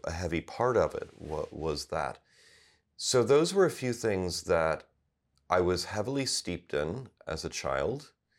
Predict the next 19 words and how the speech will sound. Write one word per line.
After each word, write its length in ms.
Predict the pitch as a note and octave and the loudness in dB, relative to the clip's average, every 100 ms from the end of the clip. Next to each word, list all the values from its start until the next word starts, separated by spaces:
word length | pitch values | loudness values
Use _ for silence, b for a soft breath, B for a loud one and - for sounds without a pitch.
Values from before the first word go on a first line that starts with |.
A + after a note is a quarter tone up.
| b b b b - | b b b b -6
Uh, 300 | F2+ E2+ D#2+ | -4 -2 -4
the 200 | D#2 F2 | 0 0
viewpoint 580 | E2 G2 - G#2+ F#2+ - | 0 -2 -2 0 0 0
that 140 | E2+ | -2
the 80 | E2 | -2
church 340 | - G#2 F2+ | 0 2 2
should 180 | - F2 | 0 -4
be 100 | E2 | -4
completely 680 | D#2 E2 C#2+ - G2+ C3 B2+ | -6 -8 -10 -4 -2 0 2
unstructured. 840 | G2 F#2 - E2+ - - A2 E3 - _ _ b b b b b b _ | 2 0 0 0 0 -4 -4 -4 -12 _ _ b b b b b b _
Uh, 160 | - E2 | -2 0
there 180 | E2 F#2 | 4 6
was 300 | F#2 F2 - | 6 4 0
little 280 | F#2+ B2 C3 | 2 4 2
to 180 | - F#2+ | 0 0
no 360 | F#2 F#2+ F#2+ | 4 6 6
emphasis 640 | - F2+ G2+ F#2 F#2 F2 - | 4 0 0 0 -2 -2 -4
on 560 | E2+ E2 D#2+ D#2 D#2 - - | -2 0 0 -2 -4 -6 -4
intellectual 1080 | F2 - D#2 D#2 - F2+ E2+ E2 D#2+ D#2+ | -4 0 0 0 -2 0 4 4 4 0